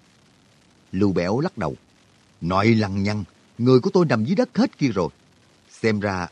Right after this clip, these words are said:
không chỉ có anh theo dõi tôi đâu, chính anh cũng bị người ta đeo bám rồi." Andre vội vàng ra lệnh: "Mày,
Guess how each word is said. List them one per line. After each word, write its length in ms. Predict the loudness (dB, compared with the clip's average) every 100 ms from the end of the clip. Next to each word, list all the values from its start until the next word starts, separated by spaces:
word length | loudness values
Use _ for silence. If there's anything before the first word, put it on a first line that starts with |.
| _
không 220 | -2 -2
chỉ 160 | 0 -2
có 120 | -2 -2
anh 220 | -2 -2
theo 180 | -2 -2
dõi 280 | 0 -2 0
tôi 220 | 0 0
đâu, 160 | -2 -8 _ _ _
chính 180 | 0 0
anh 200 | 0 -4
cũng 140 | -4 -4
bị 100 | -2
người 140 | -2
ta 120 | -2
đeo 200 | -2 -2
bám 260 | -2 -2 -4
rồi." 120 | -4 -6 -10 _ _ _ _ _ _ _ _ -4
Andre 580 | -2 -2 -2 -2 -4
vội 240 | -4 -2 -2
vàng 240 | -2 -4
ra 160 | -6 -6
lệnh: 180 | -4 -6 -10 _ _ _ _ _ _
"Mày, 220 | 0 0